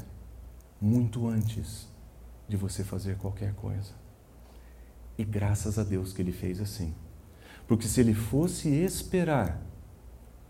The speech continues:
o nosso talento, a nossa habilidade, nós nunca seríamos bons o suficientes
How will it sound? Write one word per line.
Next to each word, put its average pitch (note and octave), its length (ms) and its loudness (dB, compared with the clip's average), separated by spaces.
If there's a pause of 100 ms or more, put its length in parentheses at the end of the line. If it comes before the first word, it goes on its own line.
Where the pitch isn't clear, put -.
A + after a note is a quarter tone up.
(140)
o A#2+ 100 4
nosso A#2 380 6
talento, B2 640 2 (680)
a G#2+ 80 2
nossa G#2+ 260 6
habilidade, A#2 720 4 (2000)
nós F#2+ 260 2
nunca G#2 560 4 (140)
seríamos F#2 640 2
bons D#2 560 0 (300)
o A2 80 -2
suficientes G2+ 1000 -2